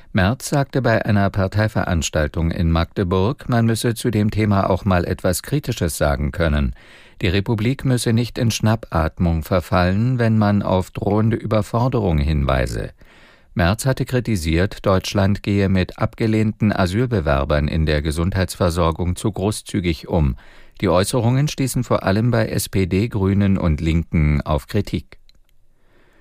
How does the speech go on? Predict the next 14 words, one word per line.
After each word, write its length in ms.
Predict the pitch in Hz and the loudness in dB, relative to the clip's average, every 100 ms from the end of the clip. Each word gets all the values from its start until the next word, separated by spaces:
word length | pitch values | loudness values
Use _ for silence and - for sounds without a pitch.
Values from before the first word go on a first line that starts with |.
| _ _ _ _ _ _ | _ _ _ _ _ _
In 160 | 117 123 | 0 2
der 160 | 127 | 2
Slowakei 640 | 131 139 123 117 101 95 143 | 2 2 2 2 2 2 2
hat 160 | 143 | 0
die 60 | 135 | 0
liberale 500 | 127 120 98 92 117 | 0 0 2 2 2
Partei 440 | - 113 - 110 | 0 -2 0 0
Progressive 840 | 110 110 95 107 101 - 147 117 78 | 0 -2 -2 -2 -2 0 0 2 0
Slowakei 840 | - 90 85 80 - 90 87 120 | 0 0 2 0 0 0 2 0
offenbar 520 | - 107 120 107 101 | -2 -2 0 2 2
die 100 | 98 | 0
vorgezogene 680 | 92 120 120 104 123 113 107 | -2 -2 -2 -2 -2 2 0
Parlamentswahl 760 | 101 101 101 98 120 - 87 71 | 2 2 2 2 0 0 0 0
gewonnen. 520 | 69 69 73 73 67 | 0 0 2 2 0